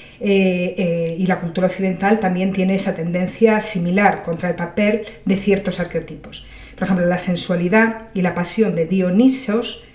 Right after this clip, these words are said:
el frenesí de Ares en el campo de la batalla, que bajo otras circunstancias fácilmente se hubiera puesto a bailar,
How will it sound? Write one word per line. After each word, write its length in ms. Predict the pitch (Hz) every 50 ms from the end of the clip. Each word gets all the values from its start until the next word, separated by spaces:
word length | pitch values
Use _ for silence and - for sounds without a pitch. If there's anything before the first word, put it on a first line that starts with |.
| - -
el 120 | 196 180
frenesí 480 | - - 165 170 175 165 - - 214 190
de 160 | 170 180 185
Ares 520 | 196 226 240 208 202 226 233 - - -
en 120 | - 190 180
el 80 | 175
campo 240 | 170 185 180 - 175
de 80 | 180 175
la 80 | 175
batalla, 500 | 175 175 170 - 233 233 233 208 214 220 220 -
que 100 | - 175
bajo 240 | 175 175 - -
otras 300 | 185 175 - 180 180 175
circunstancias 880 | - 190 175 - 180 160 - - 208 208 - - - 165 151 147 - - - - - - - - -
fácilmente 480 | - - 202 190 190 196 190 185 - 170
se 120 | - 175
hubiera 200 | 175 180 170 175
puesto 280 | - 190 170 - - 185
a 20 |
bailar, 480 | 180 175 175 185 214 220 214 214 214